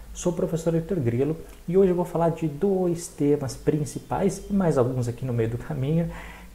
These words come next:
que eles caem muito na prova. E olha,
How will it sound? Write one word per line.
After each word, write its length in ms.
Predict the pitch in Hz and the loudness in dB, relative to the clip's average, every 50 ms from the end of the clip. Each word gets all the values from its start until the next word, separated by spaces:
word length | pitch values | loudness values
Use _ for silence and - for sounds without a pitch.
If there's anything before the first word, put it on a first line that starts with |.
| - - | -14 -4
que 320 | - 185 214 214 208 - - - - - | 0 0 0 0 -2 -8 -14 -12 -4 0
eles 340 | 147 165 170 156 147 - | 2 4 4 4 2 -2
caem 360 | - - - - - 139 151 156 | -4 -12 -8 -4 -2 0 0 2
muito 680 | 156 147 131 127 123 127 139 147 147 143 143 - 131 | 0 0 0 0 0 0 2 2 2 0 0 -4 -6
na 100 | 135 135 | -6 -6
prova. 360 | - - 98 87 82 82 - | -6 -4 -4 -4 -4 -4 -4
E 100 | - 120 | 0 2
olha, 320 | 123 120 107 90 90 82 | 4 4 4 2 0 -4